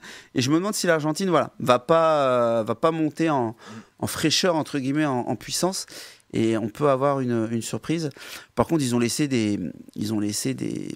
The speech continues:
quelques joueurs comme Imhoff sur le carreau. Bon, ça, j'avoue que j'ai pas compris. Beaucoup de, de spécialistes n'ont pas compris non plus. Euh, et ça me chagrine un peu parce que je pense qu'elle elle était plus forte avec des joueurs comme ça. Donc, France-Argentine, neuf heures quinze, samedi vingt et un septembre. On note sur, euh, les agendas.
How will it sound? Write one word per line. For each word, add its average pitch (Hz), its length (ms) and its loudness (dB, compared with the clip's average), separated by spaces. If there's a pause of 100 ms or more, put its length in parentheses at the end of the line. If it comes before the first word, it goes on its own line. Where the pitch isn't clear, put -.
(520)
quelques 113 220 -4
joueurs 123 240 -2
comme 113 160 0
Imhoff 117 240 0
sur 110 120 -4
le 104 40 -8
carreau. 120 340 -2 (540)
Bon, - 140 -18
ça, - 180 -4
j'avoue 113 240 0
que 110 60 -8
j'ai 113 60 -4
pas 113 120 -4
compris. 139 460 -6
Beaucoup 113 320 -6
de, 113 340 -2
de 110 60 -4
spécialistes 117 420 -4
n'ont 117 60 -2
pas 110 140 -4
compris 120 240 -6
non 117 100 -2
plus. 120 240 -6 (560)
Euh, 64 1120 0
et 67 100 -2
ça 117 140 0
me 113 40 -4
chagrine 123 360 0
un 123 80 2
peu 190 160 -2
parce 202 180 -6
que 117 760 0
je 107 80 -8
pense 143 160 -6
qu'elle 123 200 -2
elle 113 240 0
était 110 160 -8
plus - 160 -16
forte - 260 -6
avec 120 220 -4
des 117 100 -4
joueurs 120 200 -6
comme - 160 -6
ça. - 160 -6 (600)
Donc, 320 160 4
France-Argentine, 220 960 2
neuf 214 220 2
heures 214 160 2
quinze, 190 240 2
samedi 196 280 0
vingt 190 200 0
et - 40 0
un 185 60 2
septembre. 175 520 0
On 151 120 2
note 185 180 0
sur, 160 260 0
euh, 143 200 4
les 156 160 0
agendas. 165 460 2